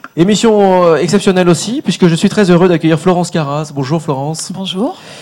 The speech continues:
Speaker 1: Vous êtes Chief Digital Officer de B N P Paribas Cardis France, mais finalement, on va le, on va le dire, vous êtes une transformer. C'est ça.
Speaker 2: C'est vrai, tout à fait.
Speaker 1: Vous êtes une transformer, euh, au sein de l'entreprise.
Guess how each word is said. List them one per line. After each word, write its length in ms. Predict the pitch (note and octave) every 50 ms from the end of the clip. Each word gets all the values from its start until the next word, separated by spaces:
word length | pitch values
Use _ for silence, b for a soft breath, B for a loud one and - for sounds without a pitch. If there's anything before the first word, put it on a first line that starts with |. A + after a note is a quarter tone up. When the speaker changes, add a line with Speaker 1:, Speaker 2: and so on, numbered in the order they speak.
| B B B
Speaker 1:
Vous 160 | - D3 D#3+ F#3+
êtes 240 | G3 - - -
Chief 300 | - - - A#3+ A#3+ F#3+
Digital 360 | F3 F#3+ F3+ F#3+ F3+ G3+ F#3 F3+
Officer 440 | E3+ - E3+ D3+ - F#3 F3+ E3+ D#3+
de 60 | C#3+
B 80 | C#3+ D#3+
N 120 | F3+ F3 F3
P 140 | - F3 E3+
Paribas 580 | - F3+ E3+ D#3+ E3+ E3+ E3 E3+ E3 D#3 D3
Cardis 440 | D3+ E3 D3+ C3+ C#3 B2+ C3 A#2+ - -
France, 460 | - - F#3+ G#3+ C4+ C#3+ - - - B B B B B B B B B
mais 320 | C#3+ D#3 D#3+ D#3+ D3 G2
finalement, 720 | - - - D3+ D3 D3 D3+ D#3 D#3 D3+ C#3 B2+ A2+ - - - - _ _ _ _ _ _ _ _ _ _ _ _ _ _ _ _ -
on 80 | D3+
va 160 | C#3+ C3 C#3 C#3
le, 200 | B2+ C3 B2+ C3
on 40 |
va 100 | C3+ C3+
le 120 | C#3 C#3 C#3+
dire, 240 | F#3 F#3+ E3+ C3+ A#2+
vous 200 | A#2+ B2 A#2+ C3+
êtes 220 | C3 C3+ - -
une 100 | D3 C3
transformer. 600 | - - C#3 B2+ - - C3+ B2+ B2+ B2+ C3 C#3 - - _ _ _ _ _ _ _ _ _ _ b b b b b b b b
C'est 140 | - C#3
ça. 140 | B2+ - D3+
Speaker 2:
C'est 60 | C3
vrai, 220 | G#3+ G3+ G3 G#3 G#3+ - - _
tout 200 | - - A3 -
à 60 | A#3+ A3+
fait. 240 | - G3 F#3 A3 A3 - _ B B B B B B B
Speaker 1:
Vous 160 | C3 B2+ C3 E3+
êtes 120 | F3 -
une 100 | F3 D#3+
transformer, 480 | - - E3+ D#3 - E3+ D3+ D3 D3+ D3+
euh, 580 | D#3+ E3+ F#3 G3+ G#3 F#3+ B2+ C3 D3+ C#3+ C#3 A2
au 120 | A#2+ C#3+
sein 220 | - - G3 G3
de 60 | F#3 F3
l'entreprise. 640 | D#3+ - D#3+ D#3 D3 - E3+ E3+ G3 A3+ A3+